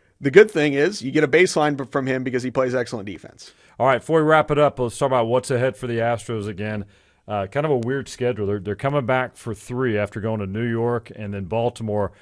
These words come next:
Speaker 2: Coming back for just this weekend against the, uh, Angels for three, and then they're back out on the road, but for only three games, going to Miami. Uh, Miami's one of those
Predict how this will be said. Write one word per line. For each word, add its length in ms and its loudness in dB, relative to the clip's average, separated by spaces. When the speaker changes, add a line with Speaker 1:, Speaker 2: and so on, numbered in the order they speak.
Speaker 2:
Coming 180 -2
back 240 2
for 120 0
just 480 -2
this 200 -4
weekend 460 -2
against 340 -6
the, 200 -2
uh, 220 -2
Angels 500 -2
for 160 -8
three, 560 -4
and 80 -6
then 100 -4
they're 120 -2
back 360 0
out 160 6
on 80 2
the 80 0
road, 320 4
but 160 -2
for 160 -6
only 300 0
three 260 -10
games, 360 -12
going 180 -8
to 60 -8
Miami. 680 -8
Uh, 380 -2
Miami's 500 -8
one 140 -10
of 40 -8
those 220 -10